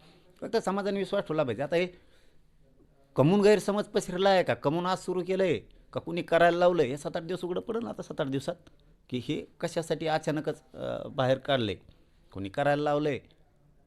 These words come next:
त्याच्यामुळं सुरू आहे हे आता उकरून काढलेलं का, समाजाच्या हितानं उकरून काढलं आहे, हे आठ दिवसाच्या नंतर कळलं.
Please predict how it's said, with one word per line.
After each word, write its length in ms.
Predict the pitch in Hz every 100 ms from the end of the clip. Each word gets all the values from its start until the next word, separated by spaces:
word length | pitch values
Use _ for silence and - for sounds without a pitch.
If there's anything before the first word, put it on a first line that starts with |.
| _ _ _ _ _
त्याच्यामुळं 460 | 147 147 175 175 175
सुरू 260 | 156 170 170
आहे 340 | 165 - - _ _ _ _ _ _ _ _ _ _ -
हे 100 | 123
आता 180 | 131
उकरून 240 | 143 147 147
काढलेलं 400 | 156 143 156 120 - _ _ -
का, 300 | 160 175 214 - - _ _ _ _ _ - -
समाजाच्या 560 | - 180 196 180 233
हितानं 420 | 196 131 147 226
उकरून 280 | 220 185 180
काढलं 220 | 156 123
आहे, 140 | 95 - _ _ _ _
हे 60 | -
आठ 140 | 190
दिवसाच्या 360 | 190 196 190 190
नंतर 320 | 185 190 175
कळलं. 240 | 143 123